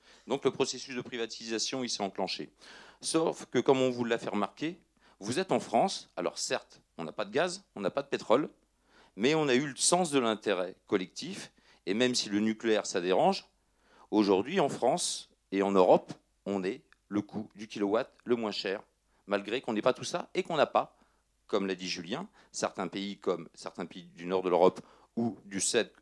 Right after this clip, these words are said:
du sud comme la, le Portugal, qui ont d'énormes, euh, barrages hydrauliques qui leur permettent d'avoir une énergie à pas cher. Le compteur Linky, il va permettre demain,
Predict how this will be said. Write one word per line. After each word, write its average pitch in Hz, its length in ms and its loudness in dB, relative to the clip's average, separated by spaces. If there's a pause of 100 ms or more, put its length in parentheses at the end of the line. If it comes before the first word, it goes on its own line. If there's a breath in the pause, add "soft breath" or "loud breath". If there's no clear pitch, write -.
du 90 160 -14
sud 104 300 -8
comme 87 180 -4
la, 80 240 0
le 78 120 -2
Portugal, 113 460 -4 (480 loud breath)
qui 139 60 0
ont 151 80 2
d'énormes, 170 520 4 (320)
euh, 101 380 4
barrages 110 380 4
hydrauliques 104 320 2
qui - 120 -4
leur 104 140 4
permettent 117 300 0
d'avoir 110 400 2
une 101 140 -2
énergie 98 380 -4
à 92 60 4
pas 85 120 -2
cher. 73 300 -4 (1080 loud breath)
Le 190 180 6
compteur 143 380 6
Linky, 95 540 -6
il 160 60 -4
va 104 120 4
permettre 101 640 0
demain, 98 440 2